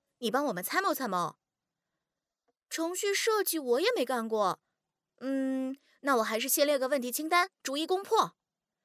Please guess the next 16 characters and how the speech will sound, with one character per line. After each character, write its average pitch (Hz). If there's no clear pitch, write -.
银 269
行 320
填 311
表 320
人 226
员 277
总 208
是 381
搞 285
不 233
明 226
白 240
填 240
报 277
规 349
则， 185